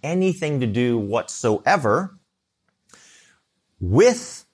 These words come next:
these countries, with these continents actually getting to the place that they're in. Now, second thing I'd bring up is when, uh, Doctor Zuckerman here says that we are doing so well and we're being so healthy, I'm just wondering,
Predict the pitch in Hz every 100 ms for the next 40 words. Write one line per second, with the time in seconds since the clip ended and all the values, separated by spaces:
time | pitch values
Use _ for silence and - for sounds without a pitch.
0 | - 107 143 175 170 160 - - 180 185
1 | - 110 110 113 110 131 98 139 185 180
2 | - 135 135 113 - - 147 - 110 104
3 | - - 113 - - 113 110 110 107 107
4 | - - 98 127 123 120 120 104 - 107
5 | 101 98 - 90 - 87 95 - - 101
6 | 120 - - - 165 269 302 92 82 80
7 | 82 82 85 90 - 90 98 - - -
8 | - _ 90 101 110 110 101 101 98 95
9 | 90 82 107 110 - 101 90 104 123 147
10 | 117 104 107 101 - 104 104 90 98 95
11 | 107 104 92 113 107 101 - 101 95 95
12 | 113 143 147 127 101 95 90 120 113 107
13 | 110 90 113 165 165 110 110 131 120 131
14 | 165 160 147